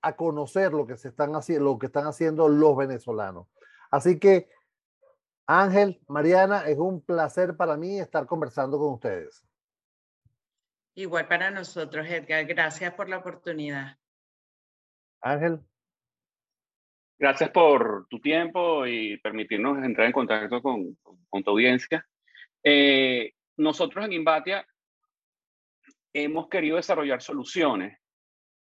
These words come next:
Speaker 3: ah, diseñadas específicamente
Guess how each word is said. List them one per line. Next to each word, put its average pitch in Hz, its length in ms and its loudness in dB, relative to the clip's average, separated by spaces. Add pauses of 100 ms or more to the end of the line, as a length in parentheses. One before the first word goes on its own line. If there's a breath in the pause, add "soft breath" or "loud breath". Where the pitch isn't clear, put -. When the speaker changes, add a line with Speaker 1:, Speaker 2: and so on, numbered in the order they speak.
(500)
Speaker 3:
ah, 110 720 -4 (280)
diseñadas 156 640 4
específicamente 127 840 -6